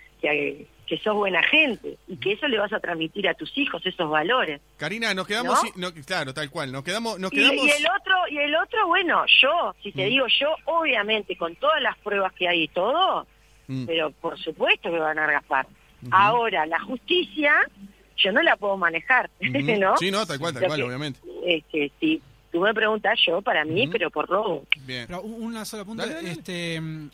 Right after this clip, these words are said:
Speaker 3: eh, el abogado, perdón, la abogada de, de Navia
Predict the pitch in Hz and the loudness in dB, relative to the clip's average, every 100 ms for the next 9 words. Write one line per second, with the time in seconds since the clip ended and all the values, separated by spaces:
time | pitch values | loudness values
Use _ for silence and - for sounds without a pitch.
0 | 156 147 151 160 160 175 214 269 269 247 | -12 -10 -10 -8 -6 -4 -2 -2 -2 -4
1 | 143 165 165 151 170 240 247 190 156 135 | -6 -8 -6 -6 -6 -6 -6 -6 -8 -10
2 | 135 175 190 180 | -12 -10 -10 -12